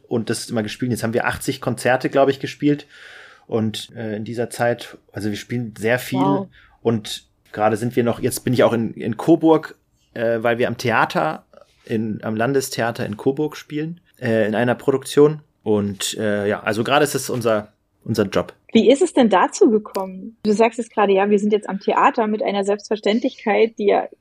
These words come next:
Speaker 2: keineswegs verständlich ist. Wie ist es denn dazu gekommen? Also wie kommt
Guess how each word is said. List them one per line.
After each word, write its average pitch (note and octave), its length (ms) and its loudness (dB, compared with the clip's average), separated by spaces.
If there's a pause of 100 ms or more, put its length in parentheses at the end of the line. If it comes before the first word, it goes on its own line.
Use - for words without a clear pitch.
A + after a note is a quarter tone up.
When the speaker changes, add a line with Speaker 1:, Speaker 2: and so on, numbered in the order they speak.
(280)
Speaker 2:
keineswegs A3 580 4
verständlich B3+ 560 2
ist. B3+ 240 -2 (360)
Wie A3 120 0
ist A#3 100 2
es B3+ 120 -4
denn G#3 140 4
dazu C#4 360 4
gekommen? F#3+ 440 0
Also F#3 200 0
wie A3 80 6
kommt A#3+ 320 2